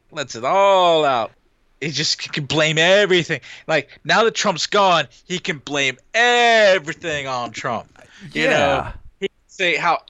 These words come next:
Speaker 1: air, how, how horrible he was. And he was just like, <laughs> "Oh, man." So, see, I also wonder, like, how does that change the way people vote?
Speaker 2: Right.
Speaker 1: I mean, some people would argue Pence isn't as bad as Trump.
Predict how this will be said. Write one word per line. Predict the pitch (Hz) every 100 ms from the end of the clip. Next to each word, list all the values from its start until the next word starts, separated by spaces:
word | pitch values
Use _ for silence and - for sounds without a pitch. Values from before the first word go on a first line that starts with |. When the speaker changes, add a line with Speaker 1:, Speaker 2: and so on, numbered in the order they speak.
| -
Speaker 1:
air, | 202 226 233 226 208
how, | 160 160
how | - 160
horrible | 143 147 196 226 220 214 180
he |
was. | 165 160 127 - - - -
And | 135 135
he | 143
was | 151
just | - 151 -
like, | 156 147 -
<laughs> |
"Oh, | 180 196 185 170
man." | 165 156 135
So, | - 139 123 117 _ _ _ _ _
see, | - - -
I | 151
also | - 190 247 - 247 175
wonder, | 135 131 113 123 131
like, | 120 117 110 _ _ _
how | - 127
does | 143 147
that | 160
change | - - 190 202 202 185 - - _ _ _ -
the | 185
way | 208 214
people | 226 220 233 208
vote? | 247 269 156 _ _ -
Speaker 2:
Right. | - 90 143
Speaker 1:
I |
mean, | 135 131 123 123 _ _ _ _ _ -
some | - 120 117
people | 131 139 160
would | 180
argue | 175 185 185 208
Pence | 190 - 196 185 -
isn't | 220 202 214
as | 208 220
bad | - 214 247 302
as | 247 147
Trump. | - 143 104